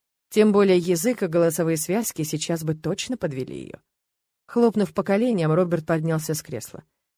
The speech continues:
«Так, теперь осмотр у медика, а потом <clears throat> практика. И да, пока есть ещё возможность уйти, никто ничего не скажет».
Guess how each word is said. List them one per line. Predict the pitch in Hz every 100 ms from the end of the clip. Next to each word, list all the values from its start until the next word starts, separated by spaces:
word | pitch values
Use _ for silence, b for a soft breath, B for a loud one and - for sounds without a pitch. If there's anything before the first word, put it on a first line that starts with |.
| _ _ _ _
«Так, | 277 320
теперь | - 269 320
осмотр | 302 269 269 226
у |
медика, | 240 320 302 269
а | 233
потом | 220 302 320
<clears throat> | - 208 226 -
практика. | 180 156 160 175 165
И | 247 233
да, | 190 147 - -
пока | 208 - 240
есть | 220 233 214 -
ещё | - 214
возможность | 202 208 214 180 196 -
уйти, | 214 - 349 349 _ _ _
никто | 214 233 - 240 294
ничего | 330 - 190 233
не | 254
скажет». | - 147 139 139 -